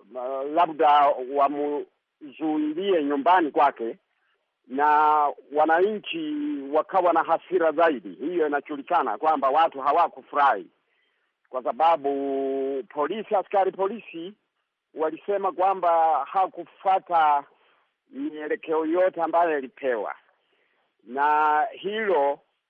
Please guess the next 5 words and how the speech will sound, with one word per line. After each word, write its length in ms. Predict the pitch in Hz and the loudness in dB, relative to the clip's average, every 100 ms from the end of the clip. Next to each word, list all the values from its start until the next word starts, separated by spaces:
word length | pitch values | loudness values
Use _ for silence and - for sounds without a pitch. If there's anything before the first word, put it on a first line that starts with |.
| _ _ _ _ | _ _ _ _
likafanya 1900 | - 156 - 165 156 156 156 156 151 143 - - 190 190 196 196 175 165 160 - | -10 -10 -4 0 2 4 4 4 2 0 -10 -4 0 2 2 2 4 4 2 -2
umma 380 | 165 190 190 165 | -2 -2 0 0
hapa 360 | 156 156 156 | 2 0 0
Uganda, 480 | 143 120 151 165 143 | -2 0 0 2 2
wananchi 600 | 143 151 170 185 - 151 | 0 0 -2 -4 -8 -10